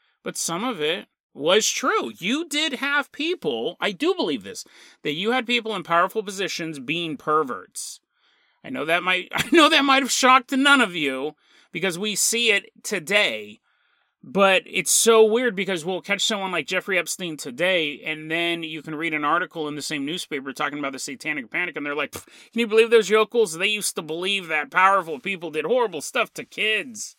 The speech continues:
Ah! It's ridiculous. Now, you could say, Jason, "Well, uh, yeah, people have always done stuff to kids and always done," but the satanic ritual abuse is making that ritual. Are you saying that these powerful people,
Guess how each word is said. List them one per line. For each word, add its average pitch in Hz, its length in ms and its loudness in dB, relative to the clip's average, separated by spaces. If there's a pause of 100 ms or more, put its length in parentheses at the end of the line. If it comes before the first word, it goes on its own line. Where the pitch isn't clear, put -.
(120)
Ah! 285 260 4 (360)
It's - 720 -8
ridiculous. 202 640 -8 (720)
Now, 196 120 2
you 214 200 4
could - 160 0
say, 285 240 2
Jason, 196 380 2
"Well, 175 220 0
uh, 175 60 0
yeah, 175 240 0
people 185 400 -8
have 214 100 -4
always 320 280 2
done 151 160 -6
stuff 139 280 -8
to 135 100 -14
kids 120 320 -10
and 123 80 -6
always 220 360 -4
done," 165 100 -8 (340)
but 175 240 -2
the 165 320 6
satanic 247 560 -2
ritual 196 380 0
abuse 208 360 -4
is 165 160 -8
making 165 420 -4
that 147 200 -2
ritual. 165 380 -4
Are 131 100 -4
you 139 140 -4
saying 160 320 -4
that 151 160 -4
these 139 180 -8
powerful 147 480 -2
people, 165 560 -6